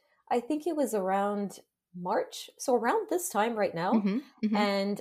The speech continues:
Speaker 1: I had to be there in July. So it was a few months before.
Speaker 2: Okay.
Speaker 1: It wasn't something like six months or, or a year.
Speaker 2: So
Speaker 1: So
Speaker 2: it
Speaker 1: it
Speaker 2: was
Speaker 1: was
Speaker 2: pretty
Speaker 1: just
Speaker 2: fast.
Speaker 1: Yeah, yeah, yeah. It was quite fast, I would
Speaker 2: Okay.
Speaker 1: say. Um, thankfully,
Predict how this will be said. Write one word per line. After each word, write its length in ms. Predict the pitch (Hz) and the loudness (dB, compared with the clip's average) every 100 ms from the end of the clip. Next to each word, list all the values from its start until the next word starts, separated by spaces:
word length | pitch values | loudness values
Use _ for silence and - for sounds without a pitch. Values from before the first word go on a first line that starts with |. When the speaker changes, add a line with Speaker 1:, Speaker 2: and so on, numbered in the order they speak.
| - | 0
Speaker 1:
I 80 | 190 | 0
had 360 | 202 254 294 | 2 0 0
to 100 | - | -4
be 160 | 226 247 | -2 0
there 200 | 240 214 | 2 0
in 100 | 185 | -2
July. 520 | 170 180 165 160 - - | -2 -2 -2 -4 -8 -8
So 160 | 220 | -6
it 60 | 214 | -2
was 140 | 208 | -2
a 60 | 226 | -2
few 320 | - 302 330 | -2 -4 -2
months 320 | 220 170 - | -4 -6 -10
before. 400 | - 165 170 165 | -12 -8 -6 -6
Speaker 2:
Okay. 200 | - 160 | -4 -2
Speaker 1:
It 40 | 170 | 2
wasn't 420 | 190 190 185 - | 2 0 -4 -4
something 320 | - 180 196 | -10 -6 -6
like 220 | 160 156 - _ | -4 -8 -10 _
six 340 | - - 165 - | -8 -4 -4 -4
months 320 | 175 170 - | -6 -6 -6
or, 300 | - - - | -6 -4 -6
or 320 | - 160 156 - _ _ - | -6 -6 -8 -12 _ _ -10
a 40 | 180 | -8
year. 380 | 170 151 - _ _ _ | -4 -6 -6 _ _ _
Speaker 2:
So 100 | - | 6
Speaker 1:
So 40 | 269 | 8
Speaker 2:
it 20 | |
Speaker 1:
it 20 | |
Speaker 2:
was 80 | 294 | 8
Speaker 1:
was 60 | 320 | 8
Speaker 2:
pretty 160 | 403 | 8
Speaker 1:
just 80 | 381 349 | 10 10
Speaker 2:
fast. 340 | 302 185 - 294 | 10 6 0 4
Speaker 1:
Yeah, 260 | 571 370 | 6 6
yeah, 160 | 254 440 403 | 6 2 2
yeah. 120 | 208 | 2
It 40 | |
was 160 | 226 - | 2 -2
quite 260 | 320 - | -6 -6
fast, 440 | - 202 127 - - _ _ _ - | -2 -2 -2 -6 -14 _ _ _ -6
I 80 | 196 | -2
would 120 | 175 294 | -2 -2
Speaker 2:
Okay. 60 | |
Speaker 1:
say. 280 | 311 156 - _ _ _ _ 208 | -2 -4 -8 _ _ _ _ 0
Um, 300 | 208 208 202 - - _ _ | 2 0 -6 -16 -20 _ _
thankfully, 680 | 320 330 349 - 349 370 370 | 2 2 0 -2 2 4 4